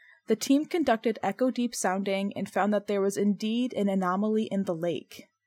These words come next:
A jelly-like mass about the size of a railway cart, which hovered around five meters from the bottom of the lake.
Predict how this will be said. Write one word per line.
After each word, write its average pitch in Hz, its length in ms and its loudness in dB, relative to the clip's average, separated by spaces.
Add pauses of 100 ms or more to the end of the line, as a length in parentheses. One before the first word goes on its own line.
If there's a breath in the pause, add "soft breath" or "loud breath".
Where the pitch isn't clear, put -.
(260)
A 190 80 2
jelly-like 269 720 2
mass 190 420 0
about 220 180 2
the 202 60 -4
size 190 380 0
of 208 60 -2
a 190 100 4
railway 185 460 2
cart, 165 360 -2 (440 loud breath)
which 220 180 -2
hovered 226 280 4
around 196 340 2
five 226 400 2
meters 208 440 2
from 214 160 -2
the 202 80 2
bottom 175 360 -2
of 180 140 -6
the 160 100 0
lake. - 440 -8